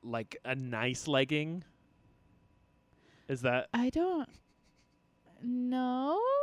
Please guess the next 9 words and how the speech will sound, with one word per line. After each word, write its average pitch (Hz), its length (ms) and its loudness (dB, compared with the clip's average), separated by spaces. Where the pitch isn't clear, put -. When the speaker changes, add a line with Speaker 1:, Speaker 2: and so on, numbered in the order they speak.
Speaker 1:
<laughs> - 60 -4
Okay, 175 360 8
what 170 200 10
is, 196 240 6
uh, 147 800 6
what 202 260 2
would 160 520 2
you 127 140 -2
wear? 104 560 -6